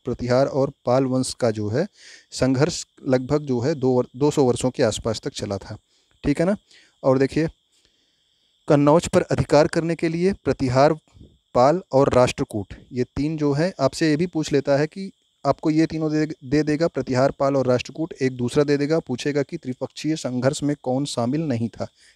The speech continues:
ठीक है। तो ये तीनों का नाम भी आपको पता होना चाहिए। इस वंश में त्रिकोणीय संघर्ष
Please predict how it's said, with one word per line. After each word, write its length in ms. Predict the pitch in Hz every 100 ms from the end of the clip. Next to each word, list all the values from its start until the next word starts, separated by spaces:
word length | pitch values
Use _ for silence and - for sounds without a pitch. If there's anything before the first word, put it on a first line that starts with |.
| -
ठीक 180 | 143 -
है। 60 |
तो 100 | -
ये 220 | 127 135 143
तीनों 320 | - 127 135
का 120 | 135
नाम 220 | 123 123
भी 120 | 127
आपको 340 | 127 - 165 196 _ - - -
पता 200 | 127 -
होना 200 | 120 107
चाहिए। 300 | 104 104 104 104 _ _ _ _ _ _ _ _ _
इस 200 | 170 170
वंश 280 | 151 156 151
में 100 | 175
त्रिकोणीय 460 | - 139 139 139 160
संघर्ष 420 | 156 143 143 143